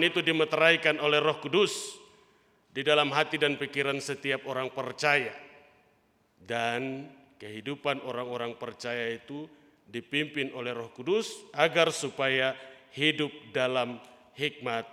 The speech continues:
dan penyertaan Kristus.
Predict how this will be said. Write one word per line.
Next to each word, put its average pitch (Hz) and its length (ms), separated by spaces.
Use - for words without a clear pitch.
dan 110 320
penyertaan 104 880
Kristus. - 720